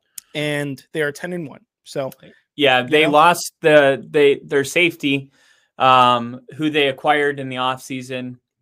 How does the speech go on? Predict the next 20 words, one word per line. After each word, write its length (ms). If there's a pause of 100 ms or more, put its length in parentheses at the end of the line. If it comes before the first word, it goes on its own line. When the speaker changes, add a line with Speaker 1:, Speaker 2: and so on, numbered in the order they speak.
(120)
Speaker 2:
had 340
led 360
the 120
N 120
F 120
L 200
in 60
interceptions, 760
and 100
he 100
went 180
Speaker 1:
Mm-hmm. 80
Speaker 2:
out 40
with 160
an 100
injury. 520 (600)
Speaker 1:
Yeah. 220
Speaker 2:
Um, 220 (180)
so 220
that's, 240